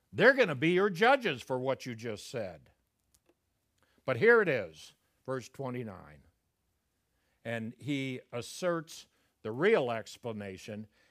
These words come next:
"If it is by the Spirit of God that I cast out demons, then the kingdom of God has come upon you." Now this is,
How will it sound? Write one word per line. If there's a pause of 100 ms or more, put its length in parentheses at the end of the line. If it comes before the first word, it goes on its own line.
(160)
"If
it
is
by
the
Spirit
of
God
that
I
cast
out
demons, (360)
then
the
kingdom
of
God (200)
has
come
upon
you." (380)
Now
this
is,